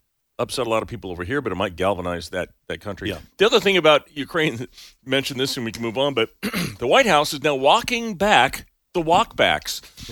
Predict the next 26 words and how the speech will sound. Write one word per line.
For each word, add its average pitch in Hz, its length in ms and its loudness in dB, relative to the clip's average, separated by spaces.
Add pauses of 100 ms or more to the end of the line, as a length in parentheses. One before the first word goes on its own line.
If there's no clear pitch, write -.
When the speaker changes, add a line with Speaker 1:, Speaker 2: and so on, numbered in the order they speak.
(140)
Speaker 1:
Remember, 160 380 4
um, 123 260 2 (380)
Speaker 2:
<laughs> - 380 -20
Speaker 1:
yeah, 135 240 -4
uh, 123 280 0
the, 120 240 -2
Speaker 2:
This 175 160 0
is 175 80 0
Speaker 1:
this - 60 0
Speaker 2:
hilarious. 117 680 2
Speaker 1:
this - 160 -6
last - 260 -2
week, 160 280 -6 (360)
President 165 420 -2
Biden 151 360 0
was 135 200 -6
accused 160 380 -6
of 131 80 -6
doing 147 280 -6
three 185 280 -6
things, 139 320 -4
saying 147 200 -6
three 151 200 -6
things 147 440 -4
that, 135 280 -2
uh, 120 180 2